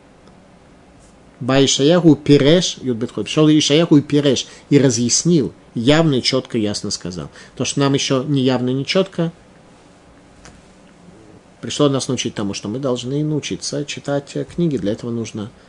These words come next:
много работать, а не говорить, что Танах написан, э, сложным языком, и мы не все понимаем, и иногда даже скучновато.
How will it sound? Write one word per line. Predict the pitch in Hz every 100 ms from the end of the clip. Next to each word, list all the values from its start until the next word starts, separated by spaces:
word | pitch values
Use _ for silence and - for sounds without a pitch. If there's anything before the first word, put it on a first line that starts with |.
| - -
много | 120 123 120 123
работать, | 127 139 165 113 -
а | 90
не | 107 107
говорить, | 110 123 143
что | - 120 110 104 - - - - -
Танах | 117 113 -
написан, | 107 - 110 - 110 104 107
э, |
сложным | - 123 107 113
языком, | 117 117 123 185 185 127
и |
мы | 110 113
не | 113
все | 117 - 113
понимаем, | 127 143 180 190 131
и |
иногда | 113 113 135
даже | 127 113 110
скучновато. | - - 113 98 76